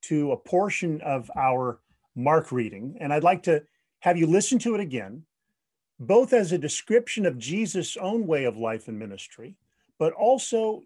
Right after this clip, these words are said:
in the spirit of a divine invitation to follow him as students,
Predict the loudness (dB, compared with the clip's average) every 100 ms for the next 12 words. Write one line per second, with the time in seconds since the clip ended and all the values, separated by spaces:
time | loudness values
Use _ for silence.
0 | -6 -2 -2 -6 -8 -2 2 2 0 -4
1 | -6 -4 -4 -4 -4 -4 -6 -10 -8 -8
2 | -8 -14 _ _ _ _ _ -12 -10 -2
3 | 2 4 2 -2 -6 -8 -8 -10 -8 0
4 | 0 0 -8 -12